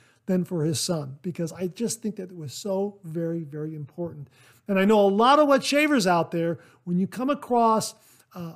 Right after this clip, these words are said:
a shaving brush or, uh, a razor that belonged to a family member, uh, it's,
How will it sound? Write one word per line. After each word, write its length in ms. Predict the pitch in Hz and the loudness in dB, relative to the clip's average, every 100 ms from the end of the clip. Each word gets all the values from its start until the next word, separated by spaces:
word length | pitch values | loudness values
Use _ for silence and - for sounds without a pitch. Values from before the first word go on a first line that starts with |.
| 165 | -12
a 40 | |
shaving 440 | - 208 247 262 | -4 0 0 0
brush 480 | 220 214 220 - - _ _ _ | -2 -4 -4 -6 -14 _ _ _
or, 440 | 190 190 185 190 | -4 -2 -2 -4
uh, 280 | 185 160 175 | -8 -16 -12
a 40 | 180 | -6
razor 580 | 175 214 226 220 226 | 0 2 2 -2 -4
that 180 | 190 160 | -6 -12
belonged 500 | 170 160 175 185 202 | -12 -8 -6 -6 -8
to 120 | 214 | -6
a 60 | 208 | -6
family 460 | - 226 233 226 196 | -2 0 2 4 4
member, 440 | 170 156 156 170 - _ _ _ _ 190 | 0 -4 -8 -12 -16 _ _ _ _ -10
uh, 320 | 180 170 175 202 _ _ _ _ _ _ - | -8 -8 -10 -16 _ _ _ _ _ _ -10
it's, 340 | 233 - - | -8 -8 -10